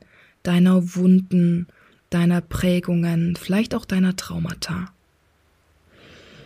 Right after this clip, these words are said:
Und dieses Integrieren kann nur aus einem Ort des Selbstmitgefühls und der Selbstliebe heraus geschehen.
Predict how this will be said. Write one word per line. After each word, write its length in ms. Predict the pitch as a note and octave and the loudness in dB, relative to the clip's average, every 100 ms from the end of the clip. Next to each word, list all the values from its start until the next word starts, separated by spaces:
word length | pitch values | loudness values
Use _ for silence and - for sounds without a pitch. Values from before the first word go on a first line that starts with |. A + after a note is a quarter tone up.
| - _ _ - | -20 _ _ 4
Und 300 | G3+ F#3+ A3 | 8 8 6
dieses 260 | A3+ G#3+ | 0 0
Integrieren 800 | G#3 G3 F#3+ F#3+ F3 A3 F#3+ F3+ | 0 0 0 -2 0 4 4 2
kann 320 | - F#3 F#3 | 0 2 6
nur 400 | F#3 G#3 A#3 A#3+ | 6 6 2 0
aus 160 | G3 - | -2 -2
einem 260 | F3 E3+ - | 0 0 -2
Ort 580 | F3+ F3 F#3 G3+ - - | -2 0 2 0 -4 -6
des 240 | E3+ - - | -6 -6 -6
Selbstmitgefühls 1500 | E3+ F3+ - - F#3+ - F#3+ - - F#3+ G#3 A3 - - - - | -2 -2 -2 -2 -4 -4 -12 -10 -4 -2 0 -2 -6 -10 -14 -2
und 180 | F3+ F3+ | 0 2
der 140 | F3 | 0
Selbstliebe 760 | - E3+ F3 - - F#3 F#3 E3+ | 0 0 -2 -4 -8 -8 -8 -8
heraus 680 | F3 F3+ E2+ E3+ D#3+ - | -10 -8 -6 -4 -4 -6
geschehen. 600 | - - - F3+ F#3 - | -6 -4 -4 -6 -8 -12